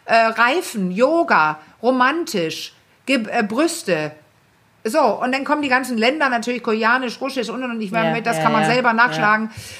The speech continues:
Speaker 1: Ähm, so, und dann, ja, F K K, Wichse,
Speaker 2: Ah.
Speaker 1: Fitness. Und jetzt nehme ich mal zwei noch, das ist Retro und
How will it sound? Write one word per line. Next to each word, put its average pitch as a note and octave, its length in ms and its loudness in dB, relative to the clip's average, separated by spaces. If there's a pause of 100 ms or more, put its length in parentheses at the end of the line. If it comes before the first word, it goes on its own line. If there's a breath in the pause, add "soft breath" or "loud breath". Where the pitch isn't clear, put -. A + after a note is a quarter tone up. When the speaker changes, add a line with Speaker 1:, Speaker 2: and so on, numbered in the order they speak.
(160 loud breath)
Speaker 1:
Ähm, A3 600 0
so, G#3 440 0 (200)
und C#4 240 -2
dann, C#4 400 2
ja, B3 180 -4
F F#4 140 -4
K C#4 140 0
K, B3+ 480 -2 (840)
Wichse, C#4+ 600 0
Speaker 2:
Ah. - 20 -18 (240)
Speaker 1:
Fitness. D4+ 720 -4 (360 soft breath)
Und B3 100 -2
jetzt C#4+ 200 0
nehme D4 180 -4
ich - 220 -8
mal A3+ 180 0
zwei C4+ 480 2
noch, C4 240 0
das A#3+ 180 -2
ist A3 200 -6
Retro B3+ 500 2
und A3+ 400 -4